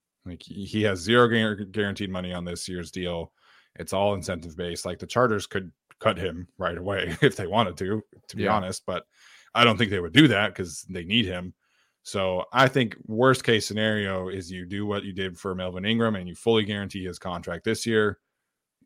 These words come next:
Speaker 1: You see what happens, but I don't, again, I don't think Austin Eckler wants that uncertainty for next year. I think he wants to have another deal for next year at minimum.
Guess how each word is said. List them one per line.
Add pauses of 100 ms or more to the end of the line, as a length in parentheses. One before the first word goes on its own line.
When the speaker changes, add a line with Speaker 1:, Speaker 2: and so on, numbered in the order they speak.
Speaker 1:
You
see
what
happens,
but
I
don't,
again,
I
don't
think
Austin
Eckler
wants
that
uncertainty
for
next
year.
I
think
he
wants
to
have
another
deal
for
next
year
at
minimum.